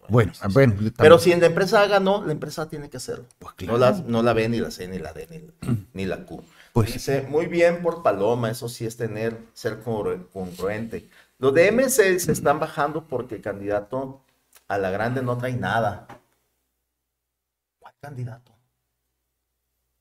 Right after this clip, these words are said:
Speaker 2: ¿Quién lo puso? A ver,
Speaker 1: Isaac
Speaker 2: Isaac
Speaker 1: Olid.
Speaker 2: Olid.
Speaker 1: Candidato a la grande no trae nada. ¿Hay candidato de M C? A la grande. Dice
Speaker 2: No,
Speaker 1: Julián
Speaker 2: creo
Speaker 1: que
Speaker 2: que
Speaker 1: no.
Speaker 2: no. Ah, no, pues el, el candidato a la,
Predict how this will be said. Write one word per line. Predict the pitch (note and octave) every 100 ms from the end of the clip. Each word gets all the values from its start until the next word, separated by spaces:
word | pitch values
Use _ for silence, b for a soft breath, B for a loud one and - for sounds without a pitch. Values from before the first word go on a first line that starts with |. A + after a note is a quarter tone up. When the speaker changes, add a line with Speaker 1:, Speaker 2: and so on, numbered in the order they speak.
| - _
Speaker 2:
¿Quién | - C#3
lo | C3
puso? | A2+ A2
A |
ver, | F2 G2 F#2+
Speaker 1:
Isaac | A#2 C#3+ G#2+
Speaker 2:
Isaac | D3
Speaker 1:
Olid. | C#3
Speaker 2:
Olid. | E3 G3+ - - _ -
Speaker 1:
Candidato | A#2 G#2+ A2+ A2+ D3+
a |
la | C#3 G2+
grande | G2 B2 C#3+
no | C#3+ G2
trae | B2+ A#2+
nada. | G2+ G#2 G#2+ - B _ _ _ -
¿Hay | D#3
candidato | A3 F#3+ F3 F#3 G3
de | F#3+
M | G3+
C? | G3+ C4 C4 - _ _ _ _ _ _ _ _ _ _
A | G#2
la | G2+
grande. | A2+ D3 G#2+
Dice | F2+ _ _ _ _ _ _ _ _
Speaker 2:
No, | B2+ B2+ F3
Speaker 1:
Julián | G#3 F3+
Speaker 2:
creo | G3
Speaker 1:
que |
Speaker 2:
que | E3+
Speaker 1:
no. | E3+ F3+
Speaker 2:
no. | F3
Ah, | E3 A3+ A3
no, | G3+ A#3+
pues | A#3 G3+ E3+
el, | E3 D#3 A2
el | C#3+
candidato | D#3 D3 C#3+ D3 G#3+ G#3 D3+
a |
la, | C3+ B2